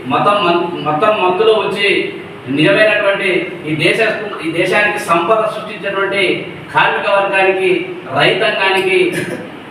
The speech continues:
ఇబ్బందులు పెట్టి ఏదైతే చట్టాలు ఉన్నావో స్వాతంత్రం తర్వాత సాధించినటువంటి చట్టాలను, అనుకూలమైన చట్టాలు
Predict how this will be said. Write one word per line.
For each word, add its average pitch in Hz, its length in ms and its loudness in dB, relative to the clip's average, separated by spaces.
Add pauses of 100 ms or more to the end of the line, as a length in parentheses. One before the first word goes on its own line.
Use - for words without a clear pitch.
(360)
ఇబ్బందులు 226 460 4
పెట్టి 208 600 0 (160)
ఏదైతే 196 600 2
చట్టాలు 226 320 4
ఉన్నావో 220 540 2 (220)
స్వాతంత్రం 214 680 0
తర్వాత 202 400 2
సాధించినటువంటి 190 720 0
చట్టాలను, 226 460 2
అనుకూలమైన 220 520 0
చట్టాలు 196 680 0